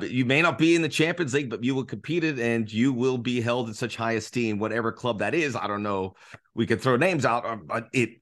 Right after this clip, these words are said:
it could be, you know, somewhere in the Bund-, Spain. It could be in, in the English Premier League. But, uh, I, I, we all wait for it, and it's, it seems like the right move, but there's something tells me the temptation might,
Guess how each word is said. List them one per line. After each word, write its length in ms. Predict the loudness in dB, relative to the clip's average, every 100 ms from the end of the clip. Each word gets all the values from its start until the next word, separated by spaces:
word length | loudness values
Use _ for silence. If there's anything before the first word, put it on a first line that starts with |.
| _
it 180 | -2 0
could 160 | 0
be, 300 | 2 0 0 -4 -10
you 80 | -10
know, 80 | -4
somewhere 260 | 0 2
in 40 | 2
the 40 |
Bund-, 260 | 4 2 0
Spain. 360 | -2 2 2 2
It 80 | 2
could 140 | 2
be 160 | 4 2
in, 140 | 2 -2
in 160 | 0 2
the 80 |
English 260 | 2 0 0
Premier 280 | 0 0 0
League. 260 | -4 -10 -8
But, 300 | -4 -4 -2 0
uh, 220 | 2 0 -8 -20 -20 -8 0
I, 220 | 0 0 -8 _
I, 100 | -6 -2
we 200 | 4 6
all 220 | 6 6
wait 260 | 6 4 0
for 320 | 0 0 0
it, 80 | -2 -2
and 420 | 2 2 2 0 -6 -14 _
it's, 560 | 0 0 0 -8 -10 -14 _ -2
it 140 | 0
seems 340 | 4 6 6
like 160 | 4 4
the 80 | 4
right 240 | 4 4
move, 240 | 6 6 6
but 220 | 4 4
there's 240 | 2 0
something 340 | 2 2 2 0
tells 260 | 0 0
me 60 | -2
the 80 | -4
temptation 640 | -4 -6 -2 -2 -2 -2
might, 240 | 0 -2